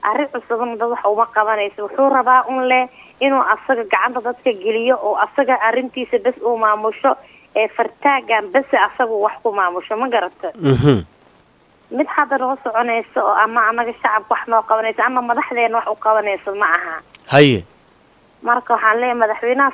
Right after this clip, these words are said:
Speaker 1: saa ha iska bedelo, baaq ayaan u diraa. Waxaan leeyahay niyahow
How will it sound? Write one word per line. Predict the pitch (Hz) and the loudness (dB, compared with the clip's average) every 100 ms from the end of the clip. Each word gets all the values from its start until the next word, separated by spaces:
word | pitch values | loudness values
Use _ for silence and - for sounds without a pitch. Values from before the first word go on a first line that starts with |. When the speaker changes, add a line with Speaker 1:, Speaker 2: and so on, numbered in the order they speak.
| - | 2
Speaker 1:
saa | 269 | 2
ha | 233 | 2
iska | 220 - | -2 -10
bedelo, | 254 233 220 220 | -4 -4 0 0
baaq | 214 254 | 2 2
ayaan | 226 208 208 | 0 -4 -6
u | 208 | -4
diraa. | 233 208 | -2 0
Waxaan | 214 226 | 0 2
leeyahay | 254 247 247 247 233 | 2 2 2 0 -2
niyahow | 247 262 254 254 | -4 -2 0 0